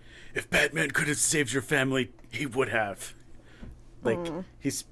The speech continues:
Speaker 1: 'cause, no, it's 'cause it's stupid.
Speaker 2: <laughs>
Speaker 1: But it's, like, the raspy Batman voice, because, is that Val Kilmer or George Clooney at that point trying,
Speaker 2: Oh, I don't
Speaker 1: trying to do it?
Speaker 2: George
Speaker 1: But,
Speaker 2: Clooney,
Speaker 1: like
Speaker 2: I think, with Chris O'Donnell. But I, I
Speaker 1: It
Speaker 2: think
Speaker 1: was
Speaker 2: there's
Speaker 1: really, it was just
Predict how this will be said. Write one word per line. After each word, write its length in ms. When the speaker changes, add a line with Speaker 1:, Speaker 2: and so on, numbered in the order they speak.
Speaker 1:
'cause, 160
no, 140
it's 100
'cause 160
it's 160
stupid. 540
Speaker 2:
<laughs> 1120
Speaker 1:
But 140
it's, 160
like, 200
the 100
raspy 480
Batman 540
voice, 240
because, 400
is 140
that 160
Val 200
Kilmer 640
or 400
George 260
Clooney 280
at 100
that 200
point 340
trying, 340
Speaker 2:
Oh, 260
I 200
don't 100
Speaker 1:
trying 240
to 120
do 180
it? 160
Speaker 2:
George 160
Speaker 1:
But, 100
Speaker 2:
Clooney, 260
Speaker 1:
like 60
Speaker 2:
I 40
think, 240
with 140
Chris 200
O'Donnell. 360
But 220
I, 60
I 60
Speaker 1:
It 80
Speaker 2:
think 120
Speaker 1:
was 140
Speaker 2:
there's 100
Speaker 1:
really, 400
it 60
was 140
just 380